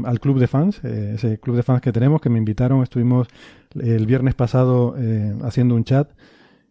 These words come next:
y, eh, a Neferchiti, que organizó, pues, un, un chat ahí que tuvimos en YouTube con los fans. Estuvimos más de una hora, pues, hablando de, en fin, de, de todo, <laughs> de lo humano y lo divino.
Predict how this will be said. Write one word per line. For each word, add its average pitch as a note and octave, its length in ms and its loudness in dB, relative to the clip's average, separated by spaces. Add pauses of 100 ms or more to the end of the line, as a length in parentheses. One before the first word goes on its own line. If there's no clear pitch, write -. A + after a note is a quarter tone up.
(100)
y, A2+ 280 2
eh, G#2+ 720 -2
a A#2 100 -4
Neferchiti, C3 580 0
que A#2 280 2
organizó, A#2 840 0 (580)
pues, A2 280 -2
un, A2 60 -2 (180)
un A2+ 100 0
chat B2 240 2
ahí A#2 140 4
que A2+ 80 0
tuvimos A#2 260 2
en A#2+ 100 2
YouTube C#3 380 -2
con A#2+ 160 -2
los A2 120 -2
fans. D3 380 2
Estuvimos A#2 340 -4
más A#2 160 2
de A#2 60 2
una A#2 180 4
hora, A#2+ 280 2 (600)
pues, A2 180 -2
hablando A#2 580 2
de, A2 280 2
en G#2 180 -4
fin, A2+ 340 -2
de, G#2+ 520 -6
de A2+ 180 -4
todo, C#3 320 0
<laughs> - 20 -20
de B2 180 2
lo A2+ 80 0
humano B2 260 4
y B2 40 2
lo A#2+ 100 2
divino. C3+ 360 2